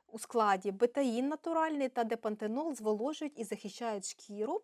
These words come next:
а олія грейпфруту додатково стимулює регенерацію її клітин.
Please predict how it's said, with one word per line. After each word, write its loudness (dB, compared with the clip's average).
а 0
олія 2
грейпфруту -4
додатково 0
стимулює -2
регенерацію -4
її -6
клітин. -4